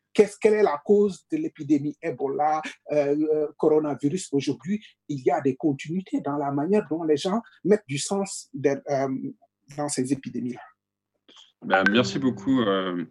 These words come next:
Speaker 2: Sylvain Landry, pour, euh, ces précisions. Euh, nous reviendrons en deuxième partie et, euh, je vais en profiter donc pour, euh,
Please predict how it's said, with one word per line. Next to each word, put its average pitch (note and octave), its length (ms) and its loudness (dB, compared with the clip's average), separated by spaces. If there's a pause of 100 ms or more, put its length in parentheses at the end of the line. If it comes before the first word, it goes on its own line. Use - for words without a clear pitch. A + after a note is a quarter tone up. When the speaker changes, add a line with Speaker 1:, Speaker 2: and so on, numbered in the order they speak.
(480)
Speaker 2:
Sylvain B2 300 8
Landry, A#2+ 380 6
pour, G#2+ 300 0
euh, F#2+ 60 2
ces - 180 -2
précisions. A#2 840 4 (680)
Euh, F#2 400 4
nous G2 160 4
reviendrons F#2+ 720 -2 (220)
en - 120 -14 (120)
deuxième F2+ 320 -6
partie E3 420 4
et, A2+ 320 6
euh, G2+ 120 6
je G2 100 -4
vais G#2+ 60 0
en F#2+ 80 0
profiter A#2 520 -2
donc B2 220 0
pour, G2+ 260 -4
euh, F2+ 120 -6